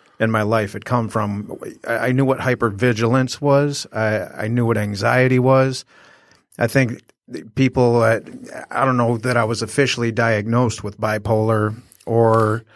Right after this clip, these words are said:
social anxiety disorder. They were just talked about in psychological settings. Well, maybe this, maybe that, maybe this, maybe that.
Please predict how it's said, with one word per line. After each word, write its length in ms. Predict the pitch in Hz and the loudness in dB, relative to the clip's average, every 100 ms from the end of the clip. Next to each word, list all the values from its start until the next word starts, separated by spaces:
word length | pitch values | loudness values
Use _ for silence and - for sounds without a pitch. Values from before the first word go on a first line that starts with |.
| _ _ - - _ _ _ _ _ _ _ _ - | _ _ -20 -20 _ _ _ _ _ _ _ _ -12
social 400 | - 135 113 120 | 0 0 2 0
anxiety 560 | 120 117 120 120 117 | 0 2 2 2 0
disorder. 960 | 117 110 - 117 117 117 117 113 107 117 107 _ _ _ - | -2 -4 0 2 4 4 4 2 0 -6 -14 _ _ _ -20
They 340 | - 120 135 | -20 0 2
were 140 | 127 | 2
just 320 | 117 113 - - - | 2 -2 -4 -8 -4
talked 300 | 147 117 - | 0 0 0
about 400 | 101 107 104 - | -2 -2 -4 -6
in 220 | 110 110 | -6 -4
psychological 640 | 113 113 98 107 107 - 101 | -2 -2 0 0 0 -2 -2
settings. 560 | - 110 104 107 - - 120 | 0 2 0 -4 -8 -10 -10
Well, 100 | 101 | -6
maybe 300 | 120 123 123 | -2 0 0
this, 320 | 110 101 - | -2 -4 -2
maybe 240 | 110 110 | -2 -2
that, 240 | 104 104 107 | -2 -4 -4
maybe 260 | 110 110 | -4 -4
this, 260 | 101 101 - | -4 -8 -6
maybe 240 | 113 113 | -6 -4
that. 260 | 101 95 | -6 -8